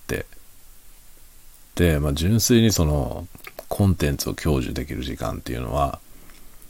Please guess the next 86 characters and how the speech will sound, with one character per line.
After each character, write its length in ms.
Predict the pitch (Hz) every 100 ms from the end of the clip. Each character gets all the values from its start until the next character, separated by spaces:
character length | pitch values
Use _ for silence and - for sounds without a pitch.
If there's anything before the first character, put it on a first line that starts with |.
| - - - - - - - - -
限 220 | - 82 78
ら 100 | 71
れ 80 |
て 80 | -
る 80 | 57
じ 80 | -
ゃ 40 |
な 60 | -
い 40 |
で 60 | -
す 100 | -
か。 160 | - - - - - -
み 100 | -
ん 60 |
な 100 | 120
ね。 180 | 131 131 - - - - - -
そ 120 | 113
れ 40 |
は 60 | 104
み 100 | 92
ん 80 | 85
な 100 | 80
多 120 | 82
分 120 | 73
こ 120 | -
れ 60 | 76
を 60 | 73
聞 180 | -
い 20 | 71
て 100 | -
く 100 | 71
れ 100 | 69
て 140 | -
る 80 | 58
人 220 | - 67
も、 200 | 80 76
僕 540 | 73 - - 69 64 78
も 300 | 92 73 - - - - - - - -
同 160 | 80 80
じ 80 | 76
よ 80 |
う 40 | 69
な 80 | 65
状 120 | -
況 160 | -
に 60 | -
あ 80 | -
る 80 | -
と 100 | -
思 100 | -
い 40 |
ま 100 | -
す 100 | -
よ 60 | 65
ね。 120 | 73
だ 120 | 80
か 80 | 78
ら 80 | -
可 140 | -
処 120 | -
分 180 | 104 104
時 100 | 98
間 440 | 87 73 67 - 73
の 300 | 73 67 - - -
奪 200 | - 82
い 60 | 82
合 60 |
い 20 | 80
っ 20 |
て 140 | -
こ 100 | 80
と 80 | 76
で 100 | -
い 40 | -
く 100 | -
と、 160 | -
こ 140 | - 90
れ 60 |
を、 180 | 107 95 - -
こ 100 | -
ん 80 | 123
な 60 |
も 100 | 131
の 120 | 110
を 60 | -
ね、 280 | 82 123